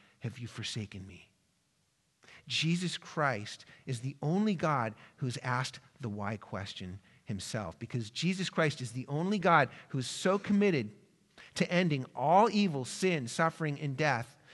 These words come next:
that he would enter this earth, and on the cross, he plunged himself into the evil and the suffering in order that he could pull us up out of it. Do you realize what this does for us? I mean, we want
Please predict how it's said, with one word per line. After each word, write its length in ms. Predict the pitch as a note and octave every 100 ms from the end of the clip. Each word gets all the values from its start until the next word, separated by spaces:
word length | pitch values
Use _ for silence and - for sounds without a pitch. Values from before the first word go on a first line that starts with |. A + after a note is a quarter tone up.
| -
that 140 | D3+
he 100 | D#3
would 180 | E3 D3+ E3+
enter 260 | F3+ A3+
this 220 | G3 F3+
earth, 200 | - F3
and 100 | C#3+
on 160 | D3 F3+
the 80 | F#3
cross, 360 | G3 F#3 C#3+ - -
he 160 | - E3+
plunged 580 | - - F#3+ A3+ G#3+
himself 480 | E3+ C3+ - A2+ - - -
into 180 | D#3 C#3+
the 180 | C#3 C#3
evil 280 | D3+ C3+ C3+
and 140 | C3+
the 40 | B2+
suffering 440 | - C3 C3 C3
in 80 | C3+
order 180 | C#3 C#3
that 140 | C3+
he 160 | C3+ D3+
could 200 | A#2+ -
pull 360 | - G3+ G3+ E3+
us 240 | D#3+ -
up 220 | D3 C#3 -
out 240 | A#2 A#2+
of 100 | G#2
it. 160 | F#2 F2 _ _ _ _ _ _ _ - -
Do 100 | C#3+
you 160 | F#3 A3
realize 680 | D3+ F3 F3 F3 F3 D#3+ - - -
what 140 | D#3
this 160 | D#3 -
does 260 | B2+ D3+
for 220 | - F3 F3+
us? 380 | F3+ - - - _ _ _ _ _ _ _ _ _ -
I 40 | F3+
mean, 260 | F#3+ G3 - - -
we 320 | C3 D#3 B3
want 440 | F3+ E3+ G3 F3+